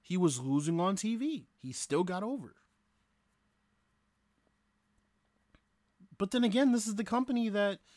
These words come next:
you know, and this was a past regime. This isn't necessarily Triple H's regime, but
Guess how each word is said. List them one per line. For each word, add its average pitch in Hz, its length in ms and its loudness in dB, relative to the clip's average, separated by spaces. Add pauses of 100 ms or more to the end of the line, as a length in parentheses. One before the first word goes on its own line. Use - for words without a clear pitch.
(180)
you 220 100 -4
know, 202 200 4
and 170 100 2
this 220 160 2
was 175 100 -2
a 117 80 -6
past 190 360 0
regime. 135 420 -2
This 160 160 -6
isn't 180 160 -6
necessarily 160 420 -4
Triple 123 320 -10
H's 131 280 -8
regime, 110 360 -6
but 139 180 -6